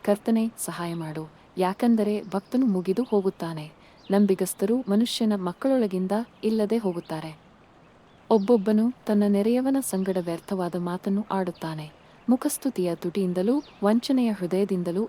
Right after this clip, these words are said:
ಅವರು ಮಾತನಾಡುತ್ತಾರೆ. ಮುಖಸ್ತುತಿಯ ಎಲ್ಲಾ ತುಟಿಗಳನ್ನು ಗರ್ವದಿಂದ ಮಾತನಾಡುವ ನಾಲಿಗೆಯನ್ನು ಕರ್ತನು ಕಡಿದು ಬಿಡುವನು. ಅವರು, "ನಮ್ಮ ನಾಲಿಗೆಯಿಂದ ನಾವು ಬಲಗೊಳ್ಳುವೆವು, ನಮ್ಮ ತುಟಿಗಳು ನಮ್ಮವೇ, ನಮಗೆ ಪ್ರಭುವು ಯಾರು?" ಅನ್ನುತ್ತಾರೆ.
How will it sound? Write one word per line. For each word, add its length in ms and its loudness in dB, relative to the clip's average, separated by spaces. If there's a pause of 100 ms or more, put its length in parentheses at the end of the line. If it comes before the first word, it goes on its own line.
ಅವರು 260 0
ಮಾತನಾಡುತ್ತಾರೆ. 920 -6 (1000)
ಮುಖಸ್ತುತಿಯ 600 0 (120)
ಎಲ್ಲಾ 300 2
ತುಟಿಗಳನ್ನು 680 -2
ಗರ್ವದಿಂದ 680 0
ಮಾತನಾಡುವ 640 -4
ನಾಲಿಗೆಯನ್ನು 680 -2
ಕರ್ತನು 440 -4
ಕಡಿದು 320 -2
ಬಿಡುವನು. 540 -8 (880)
ಅವರು, 400 2
"ನಮ್ಮ 200 4
ನಾಲಿಗೆಯಿಂದ 600 2 (180)
ನಾವು 280 2
ಬಲಗೊಳ್ಳುವೆವು, 800 -2 (260)
ನಮ್ಮ 220 2
ತುಟಿಗಳು 640 -4
ನಮ್ಮವೇ, 480 -4 (320)
ನಮಗೆ 340 2
ಪ್ರಭುವು 420 -2
ಯಾರು?" 340 -4
ಅನ್ನುತ್ತಾರೆ. 560 -8